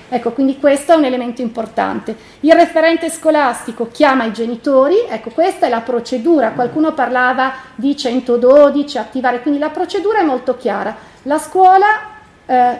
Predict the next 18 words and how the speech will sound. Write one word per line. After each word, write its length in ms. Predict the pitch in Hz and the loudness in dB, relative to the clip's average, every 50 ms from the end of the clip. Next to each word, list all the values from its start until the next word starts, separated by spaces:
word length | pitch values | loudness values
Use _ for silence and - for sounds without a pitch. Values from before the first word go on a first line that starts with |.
| - - - | -10 -16 -2
chiama 640 | - 330 320 294 262 226 226 226 - - - - - | 2 4 4 4 4 2 0 -2 -4 -8 -10 -12 -10
i 140 | 254 240 | -10 -8
genitori, 680 | 208 233 233 214 208 208 - 247 233 226 226 247 311 403 480 453 - - - - - - - | -4 -4 -4 -4 -4 -4 -2 -2 -2 0 0 2 4 4 2 2 -2 -10 -20 -20 -20 -20 0
poi 440 | - 339 339 302 262 226 220 220 226 - - - | 4 4 6 6 6 4 2 0 -4 -8 -8 -2
intanto 640 | 294 349 359 349 359 392 381 349 311 302 - 262 | 0 0 0 0 0 0 0 2 0 0 -2 -4
che 100 | 269 277 | -4 -2
la 120 | 262 254 254 | -4 -4 -6
scuola 360 | - - 339 349 320 269 - | -6 0 0 2 2 2 -2
chiama 280 | - 294 285 285 269 | -2 -2 -2 -2 -2
i 40 | 254 | -4
genitori, 760 | 208 247 262 262 254 254 - 392 370 320 254 233 214 226 220 - - | -4 -4 -4 -4 -4 -2 0 2 4 4 4 2 0 -4 -6 -6 -6
i 100 | 277 269 | -4 -4
bambini 500 | 233 262 269 277 269 311 339 330 294 269 | -2 0 -2 0 0 2 2 2 2 0
o 60 | 254 | -2
i 80 | 247 240 | -2 -4
ragazzi 560 | 240 247 285 294 285 254 240 - - - 240 | -2 -2 0 0 0 -2 -4 -6 -8 -10 -6
vengono 380 | 220 285 302 320 311 302 277 240 | -2 0 0 0 0 0 -2 -4
accompagnati 1000 | - - 269 254 233 - 285 285 285 330 392 392 320 247 226 - - 233 220 | -4 -4 -6 -6 -4 -4 -2 0 0 2 2 2 0 -2 -4 -6 -8 -10 -10